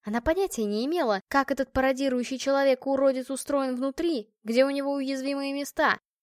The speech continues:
поэтому она собиралась уничтожить всё, чем он был. Этого должно быть достаточно. Она справлялась.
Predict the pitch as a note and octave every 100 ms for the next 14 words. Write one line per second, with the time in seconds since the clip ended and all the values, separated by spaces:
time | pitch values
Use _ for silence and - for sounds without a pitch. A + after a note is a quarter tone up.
0 | _ G#3+ G#3+ A3 A3 A#3+ F#4 - G#3 G3
1 | F#3+ G3 A3 G#3+ G#3+ D#4 E4 F#4 - -
2 | A3+ G3 G3 G3 G3 G3 G3 G3 - -
3 | D4 - G3+ F#3+ G3+ G3 G#3+ G#3+ A3 A#3
4 | - F3+ - - - _ _ _ _ _
5 | - A3+ C#4 - D#4+ D#4+ E4 C#4+ - -